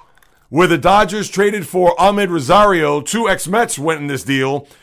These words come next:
where, and even teammates for that matter, where Rosario goes from Cleveland to L A, and then you have Noah Syndergaard, who had been on the I L and has pitched awful this year, hasn't pitched in the last month. He goes to Cleveland. Let's see if he can resurrect his career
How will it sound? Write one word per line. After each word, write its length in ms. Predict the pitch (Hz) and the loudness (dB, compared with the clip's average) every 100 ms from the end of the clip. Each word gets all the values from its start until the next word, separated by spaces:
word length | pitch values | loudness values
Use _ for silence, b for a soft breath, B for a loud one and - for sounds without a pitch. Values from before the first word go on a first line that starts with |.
| b b b | b b b
where, 340 | 117 156 151 | 2 4 4
and 100 | 143 | 2
even 220 | 190 143 | -2 -2
teammates 380 | 185 240 190 135 | -2 0 0 -4
for 80 | 135 | -4
that 180 | 127 127 | -2 -2
matter, 320 | 127 139 147 | -2 -2 -2
where 240 | 143 151 | 0 0
Rosario 560 | 151 135 202 208 214 196 | 0 0 2 2 2 2
goes 180 | 196 - | 0 -2
from 140 | 147 | -8
Cleveland 400 | 147 214 214 214 | -4 -4 -4 -4
to 180 | 185 185 | 0 0
L 240 | 160 180 | 0 2
A, 420 | 214 180 147 143 b b b b b b b 160 | 2 2 0 -8 b b b b b b b -2
and 160 | 165 | 0
then 140 | 175 185 | 0 0
you 100 | 175 | 0
have 460 | 170 175 165 135 - | 0 0 -2 -6 -4
Noah 240 | 165 220 | 2 2
Syndergaard, 760 | 190 233 233 190 165 165 170 170 | 2 0 0 2 2 2 2 0
who 180 | 143 165 | 0 0
had 120 | 131 | 2
been 140 | 196 | 0
on 140 | 208 196 | 0 0
the 100 | 190 | 0
I 180 | 185 165 | 0 0
L 360 | 185 190 196 | 2 4 4
and 160 | 151 160 | 0 -6
has 140 | 156 | -8
pitched 240 | - 165 - | -6 -6 -2
awful 320 | 180 220 185 | 0 0 0
this 240 | 165 139 147 | -4 -4 -4
year, 380 | 147 143 147 - | -2 -2 -4 -4
hasn't 280 | 151 196 190 | -2 -2 0
pitched 220 | 190 190 | -4 -4
in 60 | 165 | -6
the 80 | 151 | -4
last 260 | 151 131 | -4 -4
month. 340 | 151 202 190 - b b b | -2 -2 -2 -10 b b b
He 160 | 160 220 | -4 0
goes 260 | 208 202 175 | 0 0 -2
to 80 | |
Cleveland. 540 | - 190 220 220 214 170 | -2 0 2 0 0 0
Let's 160 | 196 | -2
see 140 | - 196 | -2 -4
if 60 | |
he 60 | 180 | -2
can 160 | 175 160 | -4 -2
resurrect 460 | 196 160 185 165 | -4 -2 -2 0
his 200 | 196 226 | -2 -2
career 520 | 196 202 196 190 180 | -2 0 0 0 -4